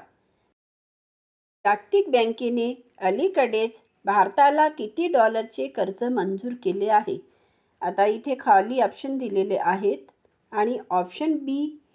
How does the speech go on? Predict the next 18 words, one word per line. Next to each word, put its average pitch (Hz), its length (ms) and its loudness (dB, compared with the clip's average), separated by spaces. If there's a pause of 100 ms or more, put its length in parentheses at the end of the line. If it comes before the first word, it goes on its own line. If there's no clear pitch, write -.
हे 285 180 -2
या 208 160 4
प्रश्नाचे 196 680 -4
उत्तर 202 400 -8
आहे. 139 280 -8 (640)
आता 175 300 2
यानंतरचा 254 800 2
पुढचा 254 400 0
प्रश्न 269 420 -2
आहे 269 360 -6 (460)
प्रश्न 220 380 -4
क्रमांक 208 540 -2
सोळा. 214 440 0 (1800)
दोन 277 280 2
हजार 233 400 4
पंचवीससाठी 233 1040 0 (460)
ऑस्कर 202 520 2
पुरस्कारातील 208 1000 0